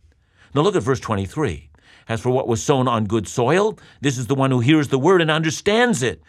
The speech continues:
He indeed bears fruit and yields, in one case a hundredfold, in another sixty, and another thirty."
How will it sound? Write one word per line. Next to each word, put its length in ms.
He 160
indeed 420
bears 400
fruit 320
and 160
yields, 360
in 100
one 180
case 300
a 100
hundredfold, 640
in 80
another 280
sixty, 420
and 100
another 340
thirty." 500